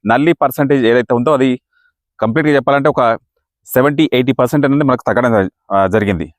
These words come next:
So, అప్పుడు చూసినట్లయితే మనకు ఒక్కొక్క పూతలో దగ్గర దగ్గర ముప్పై నలభై కూడా ఉండడం జరిగింది. So, ఎందుకంటే నేను లైవ్లో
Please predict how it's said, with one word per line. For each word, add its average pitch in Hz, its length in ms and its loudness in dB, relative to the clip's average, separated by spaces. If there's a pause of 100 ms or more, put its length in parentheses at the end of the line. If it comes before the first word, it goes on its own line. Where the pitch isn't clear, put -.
(100)
So, 131 60 2
అప్పుడు 143 220 -4
చూసినట్లయితే 147 440 0
మనకు 143 180 0
ఒక్కొక్క 127 240 -8
పూతలో 143 340 2 (400)
దగ్గర 117 160 2
దగ్గర 147 280 0
ముప్పై 131 340 0
నలభై 135 280 0 (260)
కూడా 151 160 0
ఉండడం 135 260 0
జరిగింది. 90 400 -2 (920)
So, 123 60 2
ఎందుకంటే 131 280 0
నేను 135 180 2
లైవ్లో 123 240 2